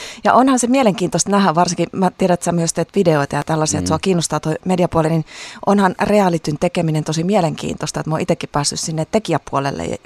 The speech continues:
Speaker 1: katsomaan sitä hommaa ja tekemään, niin, niin, niin tota,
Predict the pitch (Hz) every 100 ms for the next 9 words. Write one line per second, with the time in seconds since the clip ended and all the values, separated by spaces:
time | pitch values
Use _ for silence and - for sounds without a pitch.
0 | 170 - 156 - 151 139 - 156 151 151
1 | 147 147 160 165 - 151 180 185 175 175
2 | - - - - - 180 180 170 160 151
3 | 147 147 147